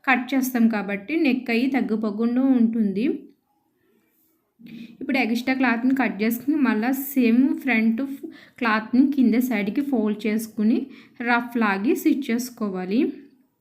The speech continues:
ఇప్పుడు ఎక్స్ట్రా క్లాత్ మొత్తం ఈ విధంగా కట్ చేసేసుకోవాలి నీట్‌గా. నెక్ చుట్టూరు ఉన్న ఎక్స్ట్రా క్లాత్ని కట్ చేసుకోవాలి. కట్ చేసుకున్న తర్వాత ఈ విధంగా క్రాసింగ్స్‌గా చిన్న చిన్నగా నెక్ చుట్టూరు రౌండ్స్,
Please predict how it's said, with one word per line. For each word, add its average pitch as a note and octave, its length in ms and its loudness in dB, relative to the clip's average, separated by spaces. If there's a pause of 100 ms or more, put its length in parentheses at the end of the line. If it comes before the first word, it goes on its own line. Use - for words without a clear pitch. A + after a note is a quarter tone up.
(440)
ఇప్పుడు C#4 200 0
ఎక్స్ట్రా A#3+ 400 0
క్లాత్ A#3 400 0
మొత్తం A3 380 0
ఈ D#4+ 120 2
విధంగా G#3 440 0
కట్ A3 400 -4
చేసేసుకోవాలి G3+ 760 -4
నీట్‌గా. G3+ 420 -2
నెక్ A#3+ 380 0
చుట్టూరు A3 420 0
ఉన్న A3+ 220 2
ఎక్స్ట్రా A3 420 -4
క్లాత్ని G3 600 -4 (400)
కట్ A#3 260 -4
చేసుకోవాలి. G#3+ 800 -4 (240)
కట్ A#3+ 280 -4
చేసుకున్న B3 360 0
తర్వాత G3 400 -4
ఈ C4+ 100 0
విధంగా G#3 360 0
క్రాసింగ్స్‌గా A3+ 840 -2
చిన్న C4+ 260 4
చిన్నగా A3 580 2 (440)
నెక్ A#3 300 -6
చుట్టూరు A#3 420 2
రౌండ్స్, A#3+ 540 4